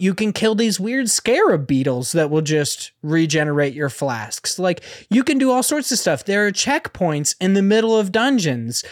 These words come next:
There are, like, so many different things. There is a fast travel system, very similar to, like, Dark Souls two and three, but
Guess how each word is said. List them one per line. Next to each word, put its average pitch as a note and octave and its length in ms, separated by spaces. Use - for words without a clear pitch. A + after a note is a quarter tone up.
There G#3+ 280
are, A3 420
like, F#3+ 220
so C4 280
many C4 200
different A#3+ 320
things. G3+ 260
There F3 220
is E3 260
a G#3+ 80
fast - 380
travel C#3+ 280
system, C3+ 480
very G#3+ 280
similar G#3+ 440
to, A#3+ 520
like, F3 280
Dark E3 280
Souls F3 340
two G#3 240
and E3+ 160
three, A#3 320
but G3 560